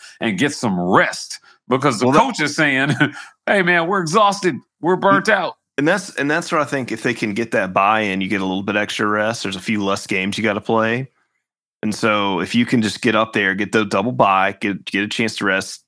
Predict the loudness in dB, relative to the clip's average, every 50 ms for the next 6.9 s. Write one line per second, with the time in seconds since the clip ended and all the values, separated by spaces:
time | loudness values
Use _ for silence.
0 | _ _ _ -14 -14 -14 -14 _ _ -4 -4 -4 -4 -6 -12 -8 -2 0 0 0
1 | -2 -4 -4 -2 0 0 0 0 0 0 -4 -8 -8 -10 -12 -6 -4 -4 -4 -2
2 | -2 -2 -2 0 0 0 0 0 0 0 0 -2 -4 -6 -8 -10 -16 _ _ -10
3 | -8 -6 -8 -8 -10 -14 _ _ _ _ _ -2 0 0 0 0 0 0 2 2
4 | 2 2 2 0 -2 -2 -4 -2 0 0 0 0 -2 -4 -4 -2 0 0 2 2
5 | 2 2 2 2 2 2 2 2 2 2 2 2 2 2 2 2 0 0 -2 -2
6 | -2 -2 -2 0 0 0 0 -2 -4 -10 _ _ -4 -2 0 0 0 -2